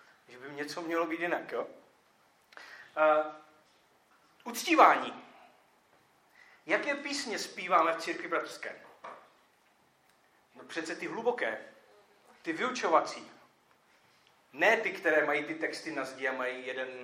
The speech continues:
eh, jenom tři řádky a pak refrén a pak další tři řádky a pak refrén a pak se to dokola opakuje patnáct minut.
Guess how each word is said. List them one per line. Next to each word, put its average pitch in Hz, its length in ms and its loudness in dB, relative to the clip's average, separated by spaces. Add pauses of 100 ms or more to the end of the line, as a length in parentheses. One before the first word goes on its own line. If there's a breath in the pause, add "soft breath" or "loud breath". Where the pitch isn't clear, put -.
(400 loud breath)
eh, 123 40 -14 (280)
jenom 127 360 -8
tři 135 200 -10
řádky 127 600 -6
a 120 160 -2
pak 120 200 -8
refrén 117 440 -6
a 113 40 -6
pak 120 200 -10
další 117 240 -10
tři - 200 -16
řádky 120 360 -6
a 117 40 -6
pak 123 160 -12
refrén 120 360 -10
a 113 40 -8
pak 117 160 -14
se - 60 -20
to - 100 -16
dokola 113 300 -10
opakuje 120 380 -10
patnáct 117 360 -8
minut. 107 300 -16